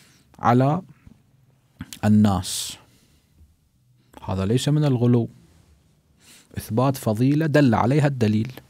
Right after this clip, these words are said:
حينما نأتي ونقول إن عيسى عليه الصلاة والسلام يخلق من الطين كهيئة الطير فيكون طيرًا بإذن الله، هل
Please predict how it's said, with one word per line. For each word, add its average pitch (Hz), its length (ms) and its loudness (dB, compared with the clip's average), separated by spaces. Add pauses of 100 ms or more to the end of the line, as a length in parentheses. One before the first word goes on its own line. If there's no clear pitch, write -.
(1080)
حينما 165 500 2
نأتي 151 460 0
ونقول 135 560 0
إن 123 220 2
عيسى 131 380 0
عليه 120 360 0
الصلاة 120 500 -4
والسلام 143 680 -2 (400)
يخلق 143 580 2
من 120 220 2
الطين 117 680 0
كهيئة 147 600 0
الطير 151 720 0 (840)
فيكون 131 720 2
طيرًا 175 440 2
بإذن 156 500 2
الله، 107 380 0 (840)
هل 185 240 4